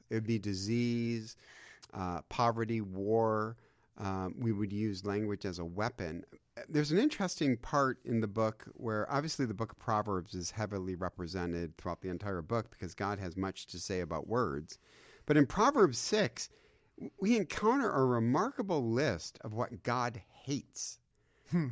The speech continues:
Speaker 1: And in it, he gives us the list. I mean, when you, when you are going to read a list of things God hates, you take notice of this. This is what the list says.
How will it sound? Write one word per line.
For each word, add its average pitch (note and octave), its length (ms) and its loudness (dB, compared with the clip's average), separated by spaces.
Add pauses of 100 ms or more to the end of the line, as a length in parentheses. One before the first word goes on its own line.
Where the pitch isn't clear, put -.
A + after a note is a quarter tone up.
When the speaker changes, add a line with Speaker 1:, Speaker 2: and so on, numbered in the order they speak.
Speaker 1:
And C#3 180 6
in B3 180 6
it, C3+ 180 4
he C#3+ 180 0
gives F#3+ 260 4
us C3 120 2
the A2+ 160 0
list. C3 520 -2
I - 40 -4
mean, A#2+ 240 2 (640)
when C#3+ 120 0
you, C3+ 240 -2 (120)
when C3+ 160 0
you B2+ 240 -2 (260)
are B2 100 -2
going A3+ 280 2
to E3 80 4
read B2+ 220 4
a G2+ 80 4
list G#2+ 420 2
of F#2 140 -6
things A2 320 -2
God F#2+ 440 0 (120)
hates, - 760 -6 (280)
you A2 100 0
take A2+ 260 -2
notice F#2+ 360 -2
of D#2 100 -12
this. - 280 -10 (360)
This D3+ 220 2
is D#3 60 0
what C#3 160 2
the A2+ 80 0
list G#2 260 -2
says. E2 320 -8